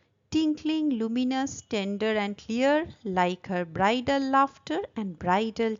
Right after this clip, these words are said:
tear। এটা থার্ড স্ট্যানজার ফিফথ and সিক্সথ লাইন। এখানে কি বলা হচ্ছে? টিঙ্কলিং মানে চুড়ির শব্দ, টুংটাং টুংটাং আওয়াজ, লুমিনাস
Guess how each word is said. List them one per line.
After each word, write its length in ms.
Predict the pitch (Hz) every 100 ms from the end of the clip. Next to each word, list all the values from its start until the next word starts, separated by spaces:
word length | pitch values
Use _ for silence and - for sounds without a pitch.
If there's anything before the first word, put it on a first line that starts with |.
| -
tear। 400 | 151 143 - - - _ _
এটা 200 | 180 190 -
থার্ড 320 | - 285 320
স্ট্যানজার 640 | - - 208 175 180 185 277 494 - - _ _
ফিফথ 400 | - 359 392 -
and 160 | 214 254 494 _ _
সিক্সথ 500 | - - 269 - -
লাইন। 340 | 160 151 151 175 _ _ _ _ - _ -
এখানে 480 | 269 - 466 440
কি 140 | 320 233
বলা 280 | 190 175 180
হচ্ছে? 420 | 156 - - - - _ _ _ _ -
টিঙ্কলিং 540 | 339 370 381 403 381
মানে 240 | 302 294 523 - _
চুড়ির 300 | - 302 294
শব্দ, 540 | 294 - 233 220 240 294 -
টুংটাং 440 | 302 285 277 262 254
টুংটাং 440 | 254 240 233 226
আওয়াজ, 440 | 190 202 294 - - - - -
লুমিনাস 720 | 233 302 381 269 156 160 -